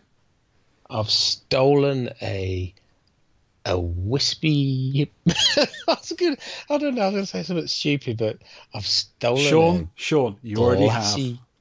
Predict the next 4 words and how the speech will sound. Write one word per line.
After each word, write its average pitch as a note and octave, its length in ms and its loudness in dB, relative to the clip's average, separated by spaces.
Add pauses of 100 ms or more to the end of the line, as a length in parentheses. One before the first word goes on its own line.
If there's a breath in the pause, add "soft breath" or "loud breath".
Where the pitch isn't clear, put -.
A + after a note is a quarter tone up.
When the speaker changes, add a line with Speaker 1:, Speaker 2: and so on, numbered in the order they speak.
(160)
Speaker 1:
glare. F2+ 500 -6 (720 loud breath)
Speaker 2:
You B2 140 -6
Speaker 1:
A G2 60 -16
beautiful C#3 1200 -6